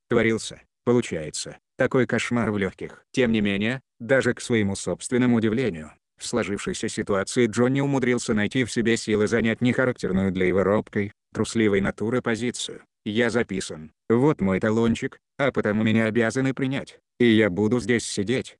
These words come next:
пока доктор со мной не побеседует». Медсестра, очевидно, собиралась вначале возразить,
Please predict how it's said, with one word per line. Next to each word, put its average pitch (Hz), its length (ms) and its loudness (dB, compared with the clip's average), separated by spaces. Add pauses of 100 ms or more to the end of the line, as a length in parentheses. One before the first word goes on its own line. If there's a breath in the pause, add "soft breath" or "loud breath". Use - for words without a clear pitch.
(160)
пока 107 320 -2
доктор 107 360 0
со 110 160 -2
мной 104 280 0
не 123 100 -2
побеседует». 101 720 -2 (400)
Медсестра, 117 680 -2 (220)
очевидно, 98 640 -2 (200)
собиралась 104 540 0
вначале 113 480 0
возразить, 104 600 -2